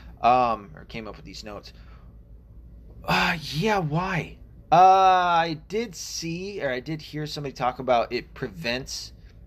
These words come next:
him from running again, but even when they had, uh, impeached him, for it to even get over to the Senate and for them to have a vote, I think it was today,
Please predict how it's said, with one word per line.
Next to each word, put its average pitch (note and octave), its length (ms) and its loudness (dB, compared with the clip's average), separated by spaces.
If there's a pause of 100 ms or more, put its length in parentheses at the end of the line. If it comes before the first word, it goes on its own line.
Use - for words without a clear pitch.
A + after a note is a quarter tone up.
(100)
him C3+ 220 -8
from G#2 260 -14
running B2 300 -4
again, G3 420 -2 (360)
but C3+ 280 4
even G#3 580 -2 (160)
when D#3+ 360 -4
they D3 240 0
had, B2 540 0 (180)
uh, G#2+ 300 -4
impeached D#3+ 480 -10
him, A#2+ 120 -10
for B2 180 -4
it B2 100 -6
to - 200 -10
even C#3 260 -4
get C3 180 2
over C3+ 220 2
to C3 60 2
the A2+ 60 -6
Senate C3+ 400 -6
and A2 160 -18
for B2+ 100 -8
them B2 200 -6
to A2 40 -4
have A2+ 200 -4
a G#2 60 -14
vote, A#2 360 -4
I A2+ 80 -6
think G#3 220 -8
it G3+ 80 -2
was G#2 160 -8
today, B2+ 540 -2